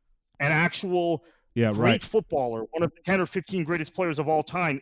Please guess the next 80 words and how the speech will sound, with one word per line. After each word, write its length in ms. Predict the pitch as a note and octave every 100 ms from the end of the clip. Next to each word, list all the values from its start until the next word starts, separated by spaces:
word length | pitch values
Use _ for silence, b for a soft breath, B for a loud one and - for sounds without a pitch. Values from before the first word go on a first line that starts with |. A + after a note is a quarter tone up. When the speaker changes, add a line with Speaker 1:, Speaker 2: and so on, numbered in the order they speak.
| G3+
Speaker 1:
in 100 | F#3+
a 100 | F3+
position 460 | D#3+ A#2+ E3 D#3+
of 80 | D3
power 460 | - F3 D#3 B2 A2 b b b
would 200 | C#3 -
change 380 | - E3+ D#3+
the 120 | B2+ C3
game. 340 | D3+ C#3+ G#2+
In 80 | -
fact, 380 | - G3+ F3+ - b
he 220 | - B3
just 240 | G#3+ A3 -
got 240 | F3+ D#3
taken 260 | E3+ D3+ D#3
in 160 | D#3+
by 180 | B2+ A#2+
them 200 | B2 A#2+
and 80 | A#2
started 240 | D#3 C3
behaving 360 | B2 C3 C#3+ A#2
like 220 | G#2+ G2+
them. 120 | G#2 G2
That's 220 | D#3 F#3 -
what 140 | B2+ -
happened. 260 | D3 E3
Speaker 2:
Or, 140 | F3 -
or 100 | F3+
Speaker 1:
We 60 | E3+
Speaker 2:
was 160 | F#3+
he 80 | D#3+
Speaker 1:
thought 80 | D#3
it 20 |
Speaker 2:
like 140 | F3 E3+
Speaker 1:
would 80 |
Speaker 2:
that 80 | F#3+
Speaker 1:
be 40 | -
the 80 | F#3+
Speaker 2:
beforehand, 400 | B3+ E4 C#4 B2
Speaker 1:
opposite. 60 |
Speaker 2:
Kartik? 400 | - A2 G#2 A#2
I 20 | C#3
mean, 160 | E3
we 100 | F#3
just 220 | G#3 B3+
don't 180 | G3 F3
know, 220 | C3 A3+
Speaker 1:
Oh, 20 | -
maybe 140 | A3
Speaker 2:
right? 140 | - C4+
Speaker 1:
he 80 |
was. 240 | C#4+ D#4 F3+
Speaker 2:
I 60 | F3+
mean, 140 | C#3+
Speaker 1:
Maybe 120 | D3
he 60 | F#3+
Speaker 2:
maybe 80 | G#3
Speaker 1:
was. 80 |
Speaker 2:
that's 240 | F3+ G3+ -
why 100 | G3
Speaker 1:
I 40 |
Speaker 2:
they 80 | G3
Speaker 1:
mean, 80 | F#3+
Speaker 2:
put 100 | G#3
Speaker 1:
we 80 | C#4
Speaker 2:
him 60 |
Speaker 1:
all, 40 | B3+
Speaker 2:
up. 40 |
Speaker 1:
we 60 | B2
Speaker 2:
Maybe 100 | C#3
Speaker 1:
all 160 | E3+ D3+
Speaker 2:
he 60 |
Speaker 1:
had 80 | E3
Speaker 2:
was 100 | E3+
Speaker 1:
high 80 | -
Speaker 2:
their 100 | D#3
Speaker 1:
hopes 80 | D#3+
for 20 |
Speaker 2:
man. 240 | D#3+ F3
Speaker 1:
Platini. 360 | D#3+ - B2 G#2+